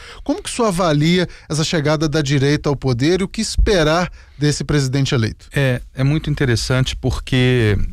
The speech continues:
Speaker 2: é, não se trata simplesmente de uma substituição da esquerda pela direita. A gente tem que pe-, relembrar o contexto da campanha e que no contexto da campanha foi uma campanha anti-P T ou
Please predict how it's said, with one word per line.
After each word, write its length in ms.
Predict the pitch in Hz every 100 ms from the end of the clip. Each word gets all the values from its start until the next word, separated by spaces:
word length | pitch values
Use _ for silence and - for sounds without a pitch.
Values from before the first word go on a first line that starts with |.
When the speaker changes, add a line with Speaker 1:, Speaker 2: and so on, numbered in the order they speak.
| - -
Speaker 2:
é, 200 | 123 117 -
não 140 | 147
se 120 | -
trata 300 | 196 160 151
simplesmente 640 | 147 - - 110 120 131 -
de 60 |
uma 120 | 123 123
substituição 920 | - 123 - - 107 - 120 117 110
da 160 | 107
esquerda 520 | 104 - - 113 104 98
pela 240 | 104 95
direita. 460 | 90 80 76 - -
A 40 | 98
gente 280 | 110 135 -
tem 140 | 135
que 100 | 135
pe-, 200 | - - -
relembrar 760 | 113 110 143 139 107 104 117
o 60 | 117
contexto 520 | 113 95 104 101 -
da 80 | 101
campanha 580 | 92 78 117 127 98 85 - - -
e 80 | -
que 80 | 170
no 100 | 196
contexto 420 | - 175 151 147
da 60 | 143
campanha 460 | 151 135 147 165
foi 160 | 165 170
uma 100 | 165
campanha 880 | 156 135 - 127 127 120 117 107 - - -
anti-P 400 | 160 180 - 156
T 360 | 123 147 165 247 - _ - -
ou 340 | 196 185 269